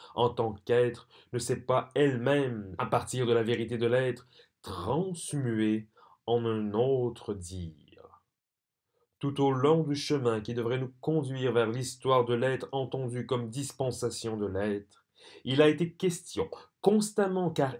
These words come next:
inévitablement de l'être et de la raison. Ce que disent ces mots ne peut jamais être resserré et enfermé dans une définition.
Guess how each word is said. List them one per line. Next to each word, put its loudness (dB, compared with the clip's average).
inévitablement 2
de 0
l'être 2
et -2
de 0
la 4
raison. -4
Ce -4
que 2
disent 0
ces 0
mots -2
ne -2
peut -6
jamais 0
être 2
resserré 0
et -6
enfermé 0
dans 2
une -6
définition. -8